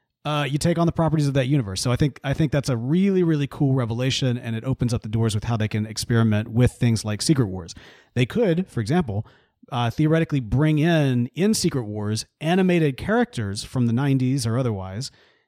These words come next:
in live action form. So we could see the Wolverine from the Uncanny X-Men pop into this universe.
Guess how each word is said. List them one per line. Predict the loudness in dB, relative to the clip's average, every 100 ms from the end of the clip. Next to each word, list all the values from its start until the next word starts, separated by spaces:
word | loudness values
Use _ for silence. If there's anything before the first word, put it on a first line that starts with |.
| _
in | -2 2 2 0
live | 0 -2 0
action | 0 0 -2
form. | 0 -2 -2
So | -2
we | -2
could | 0 0 0
see | 0 0 0 -2 -8 _ _ _ -2
the | 0
Wolverine | 2 4 4 2 2 -2 -8
from | -2 0 2 2 2
the | 0
Uncanny | 0 2 2 2
X-Men | 2 -2 -6 -6 -6
pop | -4 -2
into | -2 -2 -4
this | -4 -4
universe. | -8 -10 -14